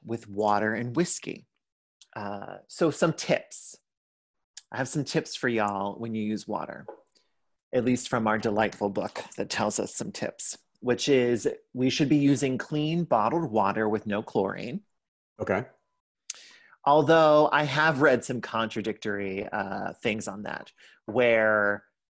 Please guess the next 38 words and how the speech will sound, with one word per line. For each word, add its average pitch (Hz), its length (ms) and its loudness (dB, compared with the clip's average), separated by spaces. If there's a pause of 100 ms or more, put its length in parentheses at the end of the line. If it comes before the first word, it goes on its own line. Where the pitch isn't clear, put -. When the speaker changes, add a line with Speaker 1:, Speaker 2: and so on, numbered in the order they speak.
Speaker 1:
some 156 800 0
people 117 800 2
say 117 260 0
that 110 140 0
you 120 140 -4
should 113 200 -4
just 113 240 -4
use 113 240 -4
the 113 80 0
water 101 300 0
you 107 160 -4
drink 98 260 -8
normally 95 580 -10 (360)
'cause 104 180 -4
your 117 100 0
body 101 380 0
is 95 140 -6
sort 104 180 -8
of 98 80 -8
adjusted 98 460 -10
to - 80 -14
the 101 100 -10
flavor, 85 560 -10 (1120)
the 113 100 -12
flavors 151 460 6
of 87 140 0
Speaker 2:
Oh, - 20 -6
Speaker 1:
it. - 260 -10 (380)
Speaker 2:
that's 127 180 4
an - 60 6
interesting 151 340 6
Speaker 1:
However, - 20 4
Speaker 2:
idea. 98 440 2 (140)
Speaker 1:
yes. 117 440 -2
However, 160 640 0
I 139 140 4
would 151 120 2
imagine 123 1000 -2